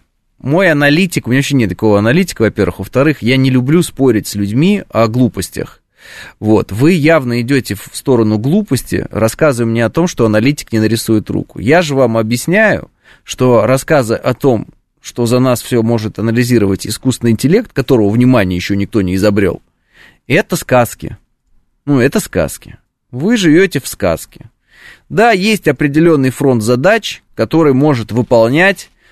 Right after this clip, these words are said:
а, та или иная, ну, условно говоря, программа, машина, ну, вот, в которую, перед которой ты ставишь определенные цели. Вот. Но, э, пока вот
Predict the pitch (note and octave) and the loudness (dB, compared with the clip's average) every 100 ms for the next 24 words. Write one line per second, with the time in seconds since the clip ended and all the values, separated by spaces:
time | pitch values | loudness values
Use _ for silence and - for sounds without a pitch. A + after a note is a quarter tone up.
0 | _ - G#2 G#2+ F#2+ F2 - D3+ C3 A2+ | _ -6 0 2 2 0 2 4 4 2
1 | A2+ A#2 D3 F3 D3+ A2+ F2+ A2+ G#2+ E2+ | 0 0 2 2 2 2 0 -2 -4 -6
2 | - - A2+ G2 G2+ G2+ G2 A2 A2 D#3 | -10 -4 -4 -2 0 0 0 -2 0 0
3 | E3 A#2 F2 - D#3+ D#3+ A#2 - _ _ | 0 -2 -6 -6 0 2 0 -4 _ _
4 | _ - - - - - B2 E3+ F3 C#3 | _ -10 -8 -8 -12 -6 -4 0 2 4
5 | A#2 F#2 - _ _ _ _ _ _ _ | 2 -2 -12 _ _ _ _ _ _ _
6 | - - A#2+ - C#3+ G#3 F3 B2 - D3 | -14 0 0 2 0 2 0 -2 -2 0
7 | C#3 A2+ G#2 G#2+ A2+ C3 C3 A#2 - F2 | 2 0 -4 -4 0 2 2 0 -2 -6
8 | E2+ - _ _ _ _ _ _ - F#2+ | -6 -10 _ _ _ _ _ _ -4 -2
9 | F2 - _ _ _ _ - B2 D3+ E3+ | -2 -6 _ _ _ _ -6 0 2 4
10 | E3+ E3 D#3 - - B2+ B2+ B2 B2 A#2+ | 4 4 2 0 0 2 4 4 4 4
11 | A2+ A2 G2+ G2+ - G1+ G1+ G1+ G1+ G1+ | 4 2 2 -2 -4 -6 -8 -10 -12 -14
12 | G1+ G1+ G1+ G1+ - - G1+ - _ _ | -14 -14 -14 -14 -16 -18 -18 -20 _ _
13 | _ _ _ _ _ _ _ - C3+ A3+ | _ _ _ _ _ _ _ -2 0 2
14 | A#3+ D3+ C3+ | 2 2 -2